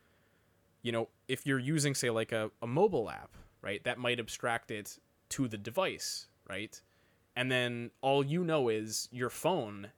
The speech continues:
is, like, Noster's on your phone and that's it, right? Like, that's all you know, right? If you ever lose your phone, right, and maybe you don't have good backups of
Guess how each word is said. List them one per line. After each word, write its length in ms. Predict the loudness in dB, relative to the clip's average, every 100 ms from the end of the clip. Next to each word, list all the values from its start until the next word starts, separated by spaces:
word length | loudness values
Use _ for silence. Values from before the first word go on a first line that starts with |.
| _
is, 680 | 0 0 0 -2 0 -2 -4
like, 140 | -8 -6
Noster's 400 | -4 -4 -4 -6
on 80 | -6
your 60 |
phone 180 | -6 -8
and 80 | -8
that's 160 | -10
it, 140 | -12 -14 _ _ _ _
right? 100 | -6
Like, 120 | -4
that's 160 | 0 2
all 100 | 2
you 120 | 0
know, 260 | -6 -12 -18 _ _ _ _ _
right? 240 | -4 -2 -2
If 100 | 0
you 120 | 2
ever 120 | 2
lose 380 | 0 2 2 0
your 80 | -2
phone, 460 | 0 -2 -2 -10 -16 _
right, 160 | -8 -6
and 80 | -4
maybe 160 | -4
you 60 | -4
don't 160 | -4
have 160 | -6 -6
good 180 | -6 -2
backups 380 | -2 -2 -6
of 80 | -10